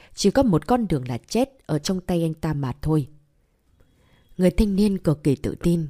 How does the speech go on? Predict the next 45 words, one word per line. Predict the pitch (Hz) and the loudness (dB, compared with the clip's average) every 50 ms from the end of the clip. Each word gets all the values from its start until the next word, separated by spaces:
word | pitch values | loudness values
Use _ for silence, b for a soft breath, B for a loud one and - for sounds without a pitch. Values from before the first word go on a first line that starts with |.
| - - | -8 -4
khi | 175 175 | -2 -2
nói | 160 151 143 156 202 - | 0 0 0 -2 -2 0
về | 156 127 117 - | -2 -2 -2 -2
Huyết | 175 196 - - | -4 -4 -2 -2
Lang. | 151 151 156 151 143 b b b b b b b b b b b | -2 -2 -2 -4 -8 b b b b b b b b b b b
Mà | 202 202 | 0 0
tại | - - 185 170 | 2 2 0 0
thời | - 180 165 | 2 0 0
điểm | 139 - 156 147 135 127 - | 0 0 0 0 0 -2 -6
anh | - 202 202 202 | -8 -8 -8 -4
ta | - 208 208 208 | -4 -2 -2 -2
vừa | 160 - 156 139 | -2 -2 -2 -2
mới | 120 131 175 202 | 0 -2 -4 -2
nói | 196 165 165 196 | -2 -2 -4 -4
xong, | - - 170 165 160 151 b b b b b b b | -4 -4 -4 -4 -4 -4 b b b b b b b
thì | - 185 | -2 -2
phốc | - - 262 262 - | 0 0 -4 -2 -2
một | 180 147 123 - | -2 -4 -4 -2
tiếng, | - 165 165 165 202 254 b b b b b b b | -2 -2 -2 -2 -4 -8 b b b b b b b
hai | b - 220 | b -2 -2
dòng | 214 - - 127 117 123 | 0 0 -2 -2 -2 -4
máu | 139 151 202 | -4 -4 -4
phun | - - 208 196 185 | -2 -2 -2 -2 0
ra | - 175 165 | -2 -2 -2
từ | - - 143 | -2 -2 -4
lồng | 123 127 127 120 120 120 | -4 -4 -6 -6 -6 -8
ngực | 120 117 _ | -10 -10 _
của | - 156 | -6 -6
hai | 156 175 208 208 | -4 -4 -4 -4
người | 175 151 139 120 | -4 -2 -2 -2
Hồ | 120 131 143 127 123 127 | -2 -2 -4 -4 -2 -2
Huyết | 190 214 233 - - | -2 -4 -4 -4 -6
và | 131 | -6
Hắc | 123 123 151 180 - | -6 -6 -8 -10 -10
Sinh. | - - 175 170 165 151 - b b b b b b b b b b b b b | -8 -4 -4 -4 -4 -4 -8 b b b b b b b b b b b b b
Trận | - - 180 147 139 | -2 -2 -2 0 0
đánh | 139 160 151 165 208 233 208 | 0 0 0 -2 -4 -6 -4
đã | 151 - - - | -2 -2 -2 -2
kết | - - 190 - - - | 0 -2 -2 -2 0 0
thúc. | 208 226 - _ - - _ _ _ _ _ _ _ _ _ - | 0 0 -2 _ -20 -20 _ _ _ _ _ _ _ _ _ -6
"Trời | - - 170 156 147 | 2 4 4 4 4
ơi, | - 175 196 202 190 151 - - - - - | 6 6 6 6 6 4 0 -6 -14 -4 0
năm | 180 208 202 208 196 | 4 4 4 6 6
mươi | 190 190 | 6 4
giây!" | 180 - - 180 180 170 143 | 4 4 4 4 4 4 2